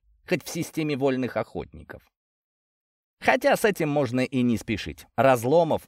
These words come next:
в пределах владений рода Борисовых хватает с лихвой, а у меня и без того дел под завязку.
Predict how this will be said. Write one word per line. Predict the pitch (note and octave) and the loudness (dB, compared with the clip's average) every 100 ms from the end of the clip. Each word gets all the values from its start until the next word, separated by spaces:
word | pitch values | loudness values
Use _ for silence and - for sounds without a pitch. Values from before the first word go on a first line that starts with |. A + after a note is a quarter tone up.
| - | -14
в | - | -6
пределах | A#2+ G2 G#2 F#2 - | -2 0 2 0 -2
владений | G2 G2+ G2+ F#2+ F#2 | -2 0 -2 -2 0
рода | G2 F#2+ | 0 0
Борисовых | E2+ F#2+ G#2+ - F2+ E2+ | 0 0 0 -4 -6 -6
хватает | - A#2+ D3+ C3 G#2 F2 | -4 -2 0 0 0 -2
с | G2+ | -6
лихвой, | F#2+ - A#2+ B2+ F2 _ _ _ | -6 -6 -2 -2 -2 _ _ _
а | - F#2 | -4 -4
у | |
меня | G#2 A#2 G2+ | -2 -2 -2
и | |
без | D#2+ F2 - | -4 -8 -4
того | G2+ D#2 D2+ | -4 -4 -6
дел | D2 D2+ C2+ | -6 -8 -8
под | - E2 | -10 -8
завязку. | D#2+ D#2+ C#2+ - | -6 -6 -8 -14